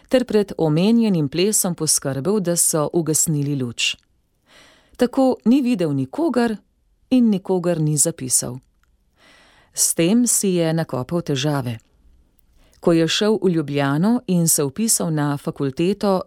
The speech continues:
ni dobil štipendije, ne sobe v študentskem domu. Znajti se je moral po svoje.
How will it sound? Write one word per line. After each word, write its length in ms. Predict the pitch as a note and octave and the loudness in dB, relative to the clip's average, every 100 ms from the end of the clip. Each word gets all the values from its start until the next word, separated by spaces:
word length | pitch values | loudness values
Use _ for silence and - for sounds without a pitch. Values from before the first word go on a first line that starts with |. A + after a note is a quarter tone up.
| - | -2
ni 220 | E3+ G3+ | 2 2
dobil 280 | G3+ D#3+ D#3 | 2 -2 -2
štipendije, 840 | - G#3 G3 G#3 F#3+ C#3 B2+ A#2+ - _ _ - | -4 -4 0 2 2 0 -4 -6 -12 _ _ -4
ne 280 | D3+ F3+ B3 | 0 2 2
sobe 500 | - D3 C3 C3 B2+ - | 2 0 -2 -4 -6 -4
v 80 | |
študentskem 680 | D#3 - D3 C#3+ D3 - C#3 | -4 -2 0 2 2 0 -2
domu. 340 | C3+ B2+ B2 B2 - _ _ _ _ _ _ _ _ _ _ | -2 -2 -4 -6 -12 _ _ _ _ _ _ _ _ _ _
Znajti 540 | D#3+ D#3 F3+ G#3 G#3+ | -2 2 2 0 0
se 220 | F#3+ E3+ D3 | 0 0 -2
je 100 | C#3+ | -2
moral 320 | C#3 C3+ B2+ | -2 -2 -4
po 120 | D3+ | -2
svoje. 580 | D3+ F3 E3 C3+ A#2+ | -2 0 -2 -2 -6